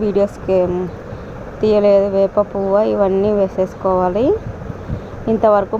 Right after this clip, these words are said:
మన ఛానల్ ఎవరైనా సబ్స్క్రైబ్ చేయని వాళ్ళు ఉంటే ఖచ్చితంగా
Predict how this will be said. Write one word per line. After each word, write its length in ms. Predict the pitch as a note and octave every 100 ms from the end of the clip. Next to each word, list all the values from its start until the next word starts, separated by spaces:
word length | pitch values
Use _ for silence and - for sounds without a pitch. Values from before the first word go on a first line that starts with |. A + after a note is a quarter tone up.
| A3
మన 80 | G3+ -
ఛానల్ 340 | G3 F#3+ G3 F#3+
ఎవరైనా 300 | F#3+ F#3+ G3+ -
సబ్స్క్రైబ్ 440 | F#3+ - - G#3+ G3
చేయని 180 | F#3+ F#3+ F#3+
వాళ్ళు 200 | F#3+ F#3 F#3
ఉంటే 220 | F3 G3+ G3
ఖచ్చితంగా 560 | F#3+ - G3+ G3+ G3